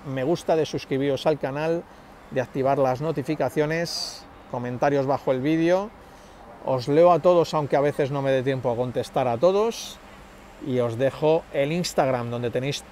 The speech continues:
todos los datos para poder seguir comprando esas camisetas que tanto os gustaban. Eh, os dejo también el correo de contacto y el canal de Twitter.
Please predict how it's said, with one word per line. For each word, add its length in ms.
todos 300
los 180
datos 320
para 220
poder 280
seguir 380
comprando 560
esas 260
camisetas 680
que 120
tanto 260
os 60
gustaban. 640
Eh, 440
os 200
dejo 300
también 360
el 800
correo 340
de 100
contacto 840
y 100
el 120
canal 260
de 100
Twitter. 380